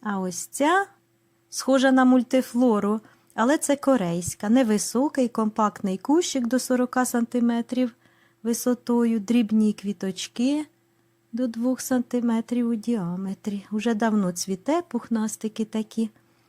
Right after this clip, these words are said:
А це гібрид п'ять один. Подивіться, яка форма пелюсток. Такі ложечки.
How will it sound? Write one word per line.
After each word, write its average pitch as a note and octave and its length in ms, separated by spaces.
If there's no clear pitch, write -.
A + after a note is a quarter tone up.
А A3 140
це E4 300
гібрид A#3+ 560
п'ять A#3 440
один. E3 440
Подивіться, A#3+ 680
яка B3+ 400
форма C#4 540
пелюсток. A#3+ 960
Такі A#3 420
ложечки. B3+ 960